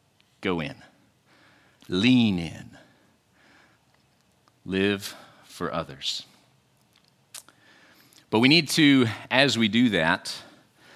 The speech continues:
make sure that our focus is not just on the other. Now, hold on, am I, am I devaluing my entire first point? No.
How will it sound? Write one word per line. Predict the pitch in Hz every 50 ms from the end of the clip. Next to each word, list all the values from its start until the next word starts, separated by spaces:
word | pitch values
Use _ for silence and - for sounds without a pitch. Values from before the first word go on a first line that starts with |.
| - - _ _
make | - 113 127 117 -
sure | - - 160 156 135
that | 131 120
our | 110 104
focus | - - - 139 143 - - 107 95 -
is | 107 98 92 90
not | 101 110 113 90 95 95
just | 98 107 123 117 - - - -
on | 113 117 117 113 104
the | 104 101 98
other. | - 127 113 92 67 - - - - - _ _ _ _ _ _ _ _ _ _ _ _ _ _ _ _ _ _ _ _ _ _ _ _ _ _ _ _
Now, | - 131 147 147 160 147 - - - - 123 120 - - _ _ _ _ - -
hold | - 151 170 160
on, | 143 120 92 82 80 82
am | 90 101 92 113 110 110
I, | 110 113 107 95 - -
am | 101 107 107 110
I | 107 101
devaluing | 95 95 107 107 98 110 117 113 127 160 160 170 165 160 156 147
my | 139 131 127
entire | 127 123 110 143 131 143 143 135
first | 123 - 143 135 - -
point? | - 135 147 160 156 -
No. | 131 139 120 87 67 55 -